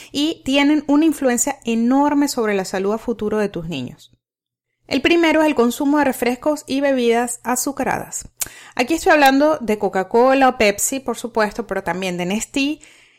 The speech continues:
y también de cualquier bebida que tenga azúcar añadido. No importa si no es gaseosa,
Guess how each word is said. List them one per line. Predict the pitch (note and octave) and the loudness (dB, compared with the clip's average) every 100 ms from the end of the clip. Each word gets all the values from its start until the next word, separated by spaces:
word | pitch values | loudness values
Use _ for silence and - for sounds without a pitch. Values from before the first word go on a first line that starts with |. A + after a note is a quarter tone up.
| _ - | _ -8
y | G#3 | -4
también | G3 E3+ F3+ G#3 B3 | 0 -2 0 0 0
de | C#4+ | 2
cualquier | G#3+ F#3+ - C4 C#4+ | 2 2 -2 0 2
bebida | D4 D4+ B3+ G#3 F#3 B3 | 2 0 0 -2 -2 -2
que | B3 | -4
tenga | - F#3+ G#3 A3+ | -4 -6 -4 -4
azúcar | F#3+ E3+ - C#4 C#4 C4+ C4+ - | -4 -4 -6 -6 -2 -2 -2 -4
añadido. | G3+ G3 F#3 E3+ B3 C4 E3+ D3+ - | -8 -6 -6 -6 -4 -2 -2 -6 -8
No | G#3+ A3+ C#4 E4 | -4 0 2 2
importa | E4 E4+ E4+ | 2 0 0
si | D4 C4+ | -4 -2
no | B3 | 0
es | C4+ C4 | 0 0
gaseosa, | C4+ C4 C4 C4 - - | 0 0 -2 -2 -4 -8